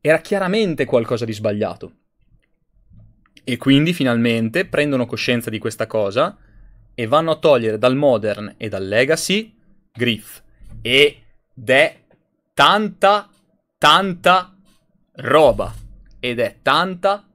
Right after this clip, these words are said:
tanta roba. Dopo ti rispondo, Fra. Se mi dimentico, riscrivimelo. Eh, regà, cioè, eh,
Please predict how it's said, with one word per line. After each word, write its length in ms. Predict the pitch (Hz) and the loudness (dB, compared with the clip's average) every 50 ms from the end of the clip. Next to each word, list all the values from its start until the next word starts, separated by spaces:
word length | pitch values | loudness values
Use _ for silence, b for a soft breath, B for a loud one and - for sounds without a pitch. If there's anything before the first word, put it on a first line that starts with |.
| _ _ _ _ _ _ | _ _ _ _ _ _
tanta 460 | - 156 139 139 139 143 139 - 147 | -2 0 0 0 -2 -4 -6 -4 -2
roba. 240 | 139 127 113 107 110 | 0 0 -2 -2 -2
Dopo 200 | 135 156 156 180 | -4 -4 -6 -4
ti 100 | 175 185 | -6 -4
rispondo, 460 | 175 165 - - 143 131 120 113 110 | -4 -4 -4 -2 -2 -2 -2 -2 -6
Fra. 340 | 107 - 117 107 104 104 107 - - - | -8 -6 -8 -8 -8 -8 -14 -14 -16 -16
Se 160 | 123 - - 131 | -14 -8 -6 -6
mi 80 | 135 | -4
dimentico, 480 | 131 147 147 156 165 170 170 180 - 139 | -4 -4 -6 -6 -6 -6 -6 -4 -4 -4
riscrivimelo. 640 | 127 120 - - 120 110 107 107 107 104 98 - b b b b b b b b b b b b b b _ _ _ | -4 -4 -6 -8 -8 -8 -6 -8 -8 -8 -10 -12 b b b b b b b b b b b b b b _ _ _
Eh, 600 | - 131 131 131 131 127 127 127 127 123 127 131 - | 0 4 4 6 6 6 6 6 6 6 6 4 4
regà, 420 | 135 143 143 151 143 120 110 - - | 2 4 4 6 4 4 2 -2 -8
cioè, 400 | - - - 147 131 120 113 - _ _ - | -6 2 4 6 6 6 4 0 _ _ -10
eh, 460 | - 110 123 117 120 120 - - _ | -6 -4 -2 0 0 0 -2 -4 _